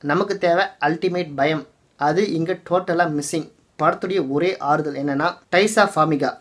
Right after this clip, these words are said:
அவங்க தான் இந்த படத்துடைய கதாநாயகி. அவங்களும் ஒரு நன் கன்னிகாஸ்திரி தான். பேய் ஓட்டுற அம்மாவா வராங்க. அப்புறம் அதே சர்ச்சில் பேய் ஓட்டுறதுக்கு ஒரு father வராரு, கிட்டத்தட்ட பூசாரி மாதிரி. இந்த பூசாரியும் அந்த பேய் ஓட்டுற அம்மாவையும் Vatican சிட்டில இருக்க சர்ச்ல இருந்து அனுப்புறாங்க.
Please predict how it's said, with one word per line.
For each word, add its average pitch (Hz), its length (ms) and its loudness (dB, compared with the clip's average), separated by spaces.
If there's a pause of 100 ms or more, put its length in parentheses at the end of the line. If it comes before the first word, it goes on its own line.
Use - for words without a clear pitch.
(200)
அவங்க 170 260 2
தான் 190 120 2
இந்த 160 140 -4
படத்துடைய 156 200 -4
கதாநாயகி. 147 640 -4 (200)
அவங்களும் 202 340 4
ஒரு 156 120 4
நன் 170 360 0
கன்னிகாஸ்திரி 156 480 -2
தான். 165 280 0 (220)
பேய் 214 240 4
ஓட்டுற 170 200 4
அம்மாவா 160 400 2
வராங்க. 135 440 -4 (320)
அப்புறம் 185 380 4
அதே 190 240 4
சர்ச்சில் 185 360 0
பேய் 185 200 4
ஓட்டுறதுக்கு 160 420 0
ஒரு 160 200 4
father 156 260 2
வராரு, 135 280 2
கிட்டத்தட்ட 170 500 -4
பூசாரி 160 360 -2
மாதிரி. 143 380 -4 (280)
இந்த 185 160 2
பூசாரியும் 208 640 4
அந்த 170 180 0
பேய் 190 200 4
ஓட்டுற 175 180 2
அம்மாவையும் 165 440 0 (160)
Vatican 220 460 0
சிட்டில 180 120 -6
இருக்க 156 360 -2 (120)
சர்ச்ல 202 160 -2
இருந்து 175 320 -2
அனுப்புறாங்க. 156 460 0